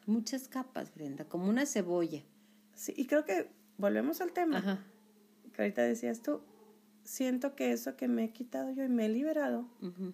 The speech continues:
Speaker 2: he trabajado mucho, tengo cursos y todo eso, porque, pues, tampoco soy así como que
Speaker 1: El viaje más
Speaker 2: superhéroe.
Speaker 1: largo, el viaje más largo es hacia ti mismo.
Speaker 2: Exacto, y me he topado conmigo
Speaker 1: Ujú.
Speaker 2: misma y,
Speaker 1: Ujú.
Speaker 2: y, eh, te voy a decir,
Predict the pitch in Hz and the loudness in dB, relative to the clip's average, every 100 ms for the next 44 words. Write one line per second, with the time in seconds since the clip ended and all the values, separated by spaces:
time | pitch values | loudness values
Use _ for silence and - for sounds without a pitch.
0 | - - 185 - 262 247 226 233 233 226 | -8 -6 -2 2 0 0 0 2 2 0
1 | 220 214 196 - 233 233 226 240 233 226 | -2 -4 -4 0 2 2 2 -2 -6 -4
2 | 214 208 226 226 220 196 190 - 196 196 | -2 -2 -2 -6 -4 -6 -8 -6 -4 -4
3 | 202 233 226 240 233 226 240 240 240 233 | -4 -4 -2 0 0 -2 -6 -2 -2 -4
4 | 208 190 - - - - 190 196 214 220 | -8 -8 -12 -20 -20 -6 -2 2 4 6
5 | 214 226 226 220 214 214 202 202 208 220 | 6 4 4 4 2 2 0 0 0 0
6 | 220 214 190 196 196 - 202 180 - 165 | -2 0 0 -2 -4 -6 -6 -8 -8 -6
7 | 160 - - - 208 - 202 196 208 208 | -8 -8 -20 -10 -10 -6 -8 -6 -2 0
8 | 202 196 - - 175 - - - 117 120 | 0 -6 -6 -2 -2 -2 -4 2 2 2
9 | 123 240 104 - 196 240 233 240 262 247 | 0 0 2 2 2 0 0 -2 -2 0
10 | 220 190 185 190 - _ _ - 196 196 | 0 -2 -4 -8 -14 _ _ -8 0 2
11 | 170 180 180 175 202 208 285 - | 2 0 0 2 2 2 -2 -2